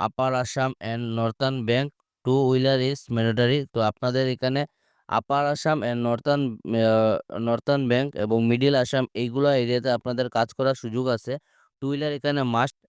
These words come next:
এবং স্যালারি একটা আকর্ষণীয় স্যালারি থাকবে আপনাদের। Send your resume সিভি to, আহ, number no call please। তো আপনাদের এখানে কোনো ধরনের কল করবা না, কারণ আপনাদের কিন্তু নম্বর দেওয়ার পরে কিন্তু আপনারা অনেকেই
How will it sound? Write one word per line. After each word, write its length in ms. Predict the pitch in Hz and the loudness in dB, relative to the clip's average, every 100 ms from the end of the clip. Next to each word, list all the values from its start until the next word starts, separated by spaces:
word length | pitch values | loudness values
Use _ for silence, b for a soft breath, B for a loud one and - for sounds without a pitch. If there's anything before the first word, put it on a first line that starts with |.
| 104 | -8
এবং 140 | 110 117 | -4 -4
স্যালারি 340 | - 120 135 139 | 0 2 4 2
একটা 180 | 127 - 117 | 0 -2 -2
আকর্ষণীয় 480 | 117 127 - 143 | 0 -4 -2 -2
স্যালারি 280 | 139 123 123 | -2 2 2
থাকবে 220 | 127 123 120 | 2 2 2
আপনাদের। 380 | 113 120 120 151 - _ _ _ _ - | 2 0 0 -2 -4 _ _ _ _ -12
Send 380 | - 127 147 156 - 127 | 0 0 2 -2 -2 2
your 140 | 131 135 | 4 4
resume 320 | 117 113 139 143 | 2 2 2 0
সিভি 320 | - 110 123 | -2 0 0
to, 160 | 127 139 | 0 -2
আহ, 1000 | 170 _ _ _ _ - 110 110 110 113 113 | -2 _ _ _ _ -4 0 2 4 2 2
number 320 | 123 131 147 160 - 107 113 | 0 2 2 0 -6 -6 -2
no 120 | 127 131 | -2 -2
call 160 | 131 131 123 | -4 -4 -6
please। 280 | - 139 151 _ _ _ _ _ | -4 -4 -4 _ _ _ _ _
তো 60 | 120 113 | -2 -2
আপনাদের 340 | - 135 139 143 | -2 -2 2 2
এখানে 260 | 139 143 135 | 2 0 0
কোনো 140 | 135 135 | -2 0
ধরনের 340 | 139 139 143 | 2 2 0
কল 180 | 135 127 | -2 -4
করবা 300 | 123 131 127 127 | 0 2 2 2
না, 140 | 117 156 _ _ _ _ _ | 0 -4 _ _ _ _ _
কারণ 240 | 117 131 135 | -4 -2 -4
আপনাদের 440 | 113 - 147 151 147 | -8 -6 -4 -2 -2
কিন্তু 240 | 143 139 143 | -4 -2 0
নম্বর 360 | 127 131 143 135 | 2 2 2 2
দেওয়ার 200 | 120 120 | 4 2
পরে 220 | 123 131 131 | 4 2 4
কিন্তু 200 | 127 123 | 2 0
আপনারা 340 | 117 - 123 123 82 | 0 0 -6 -4 -4
অনেকেই 420 | 117 127 123 139 | -4 -4 -2 -4